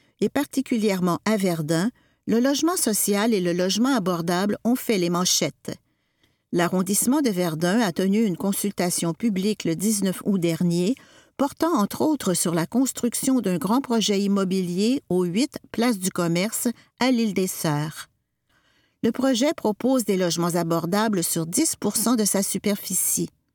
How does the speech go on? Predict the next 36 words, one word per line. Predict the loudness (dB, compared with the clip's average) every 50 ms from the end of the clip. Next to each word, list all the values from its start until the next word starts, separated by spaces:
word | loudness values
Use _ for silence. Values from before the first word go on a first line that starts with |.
| _ _ _ _ _ _ _ _ _ _ _ _ _ _ _ _ _ _ _ _ -8
Sébastien | -4 -2 0 0 2 0 0 0 0 0 2 2 2
Laure | 2 2 2 2 0 0
rappelle | 0 -2 -2 -2 0 0 0 0 0
que | 0
le | 0 0 -2
prix | -2 -2 0 2 2
moyen | 2 2 2 2 2 0 0
du | 0 0 -2
loyer | 0 0 0 0 0 2 2 2 2 2 2
à | 2
l'île | 0 0 0 0
des | 0 0 0
Sœurs | 0 0 0 0 0 0
est | 0 -2 -2 -2
élevé. | 0 0 0 0 0 0 0 -2 -6 _ _ _ _ _ _ _ _ _ _ _ _ _ _ _
Citation, « | -10 -8 -6 -6 -4 -2 -2 -2 0 -2 -2 0 2 2 2 0 -2 _ _ _ _ _ _ _ _ _ _ -10
Si | -8 -4 0 0 2
on | 2 4
est | 4 2 2 2
sur | 2 0 2 2
l'aide | 2 2 2 0
sociale, | 0 2 2 2 2 2 2 2 0 0 -2 -4 _ _
on | 0 2 2
n'a | 2 2 0
pas | 0 2
les | 2 2 2
revenus | 2 0 0 0 0 0 0
pour | 0 -2 -4 -2
se | -2 -2
le | 0
payer, | 0 0 0 2 2 2 2 0
fort | 0 0 -2 -2 -2
probablement. » | -2 -4 -2 0 0 0 0 2 2 2 2 0 -2 -4 -8 _ _ _ _ _ _ _ _ -2
Fin | -2 0
de | 0 0 -2
citation, | -2 -2 -2 -2 -2 -2 0 0 0 0 0 0 0 -2